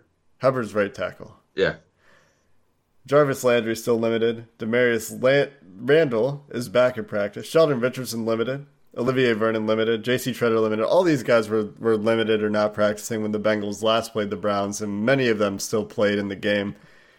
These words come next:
Speaker 1: And the Bengals defensive line had a really good game, so we'll see if they can reprise that performance this week in Cincinnati to close the season out. So we have a lot of questions to get to, though.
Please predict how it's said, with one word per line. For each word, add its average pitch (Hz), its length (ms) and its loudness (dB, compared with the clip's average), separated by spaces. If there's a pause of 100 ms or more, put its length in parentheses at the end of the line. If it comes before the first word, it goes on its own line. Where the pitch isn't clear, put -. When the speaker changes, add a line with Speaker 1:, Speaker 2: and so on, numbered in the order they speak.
(560)
Speaker 1:
And 156 160 0
the 156 60 2
Bengals 156 380 2
defensive 143 400 2
line 175 180 4
had 127 140 2
a 110 40 2
really 123 220 2
good 110 220 0
game, 135 260 2
so 107 240 -2
we'll 107 220 -2
see 104 400 -8 (100)
if 113 260 -4
they 110 160 0
can 104 140 -6
reprise 113 460 2
that 104 180 0
performance 107 580 -2 (140)
this 143 260 0
week 107 360 -8 (420)
in 127 160 0
Cincinnati 131 640 0 (640)
to 117 80 -10
close 165 300 2
the 131 40 -2
season 107 360 -2
out. 90 180 -6 (640)
So 143 220 4
we 151 100 6
have 180 140 4
a 160 40 -2
lot 156 180 6
of 131 60 2
questions 135 480 0
to 101 80 -10
get 107 240 -2
to, 104 180 -4
though. 123 280 0